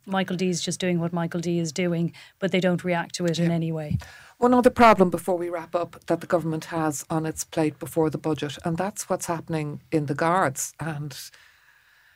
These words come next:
Speaker 2: uh, it really is beginning to look like, uh, we could be running into a blue flu, couldn't we, with this, uh, Garda roster? So how much, pre-, y-,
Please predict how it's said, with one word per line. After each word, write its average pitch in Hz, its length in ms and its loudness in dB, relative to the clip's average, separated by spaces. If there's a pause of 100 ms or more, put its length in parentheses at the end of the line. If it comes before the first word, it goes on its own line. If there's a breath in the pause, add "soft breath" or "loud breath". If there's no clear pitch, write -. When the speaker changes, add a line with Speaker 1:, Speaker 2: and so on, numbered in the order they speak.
(180 soft breath)
Speaker 2:
uh, 190 160 -4
it 180 140 2
really 226 260 -2
is 196 140 0
beginning 170 380 -4
to 156 100 -6
look 165 240 -6
like, 156 340 -4
uh, 151 180 -2
we 160 120 -2
could 165 160 -8
be 160 100 -4
running 156 300 -4
into 147 240 -6
a 143 60 -4
blue 143 220 -6
flu, - 300 -4
couldn't - 340 -6
we, 165 120 -2
with 139 180 -6
this, 143 320 -6
uh, 143 440 -6
Garda 147 280 -6
roster? 139 460 -8
So 180 180 -4
how 214 120 4
much, 233 260 0
pre-, 208 160 0
y-, 226 140 4